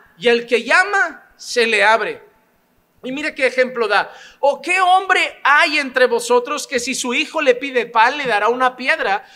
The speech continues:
¿O si le pide un pescado, le dará una serpiente? Pues si vosotros, siendo malos,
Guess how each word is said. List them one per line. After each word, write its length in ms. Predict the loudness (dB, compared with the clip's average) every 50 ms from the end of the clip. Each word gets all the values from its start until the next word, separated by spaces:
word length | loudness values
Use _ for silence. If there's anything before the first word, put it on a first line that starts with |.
| -4 2
¿O 120 | 2 2
si 160 | 4 2 0 2
le 140 | 4 4
pide 280 | 4 2 -2 -2 -2 -2
un 120 | -2 -2
pescado, 580 | -2 -4 -4 -4 -6 -2 0 2 2 2 0 0
le 120 | 0 0
dará 180 | 0 0 -2 -2
una 180 | -2 -2 -2 -4
serpiente? 680 | -4 -6 -8 -8 -6 -6 -4 -4 -4 -6 -8 -10 -10 -12 -16 -16 -12 -6
Pues 200 | -2 0 0 0
si 220 | -2 -4 -8 -6
vosotros, 800 | -4 -4 -4 -4 -6 -8 -6 -4 -4 -4 -4 -4 -6 -6 -6 -8
siendo 380 | -10 -8 -8 -8 -6 -6 -6 -4
malos, 560 | -4 -2 -2 -2 0 0 -2 -2 -4 -8 -14